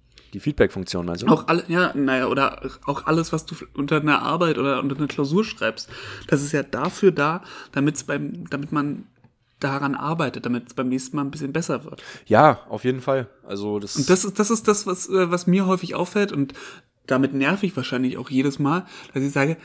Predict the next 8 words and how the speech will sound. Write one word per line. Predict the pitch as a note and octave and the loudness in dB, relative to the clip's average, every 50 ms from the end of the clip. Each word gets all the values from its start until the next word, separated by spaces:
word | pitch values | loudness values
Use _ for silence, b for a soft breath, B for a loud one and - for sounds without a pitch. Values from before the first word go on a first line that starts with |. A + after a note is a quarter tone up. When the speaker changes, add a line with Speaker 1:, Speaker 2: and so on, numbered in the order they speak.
| B B B B B | B B B B B
Speaker 2:
n-, | B C3 C3 B2+ - - | B 0 0 0 -2 -4
nehmt | - C#3 C3+ C#3 C3+ D#3+ F#3+ G3+ - - | -4 -2 0 2 2 2 0 -2 -6 -8
euch | - A3+ A#3+ A#3 - | -6 -6 -6 -6 -8
vor | - - D#3+ | -8 -6 -4
der | D3+ C3 B2 | -4 -4 -4
nächsten | A#2+ A2 A2+ - - - - - - - D#3+ | -6 -6 -8 -10 -10 -10 -10 -8 -6 -6 -8
Arbeit, | - C#3+ D3 E3 F3+ G#3+ A3 A3+ A#3+ B3 B3 - - | -6 -6 -8 -6 -4 -4 -2 -2 -2 -4 -8 -8 -6
eure | D3 C3+ C3+ C#3 C3 - - - | -4 -4 -4 -4 -6 -6 -6 -10